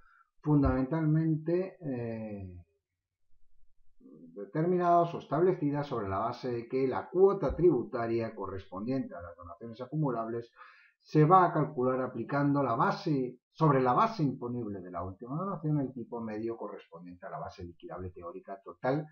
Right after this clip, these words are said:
de las adquisiciones acumuladas. Esto es, se va a entender como que solo existe una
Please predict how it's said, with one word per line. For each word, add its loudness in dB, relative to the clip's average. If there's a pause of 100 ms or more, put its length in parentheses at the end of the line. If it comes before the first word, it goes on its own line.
(420)
de 0
las 2
adquisiciones -8
acumuladas. -4
Esto -10
es, -10
se -10
va -8
a -6
entender -8 (360)
como 0
que 2
solo 4
existe -4
una -4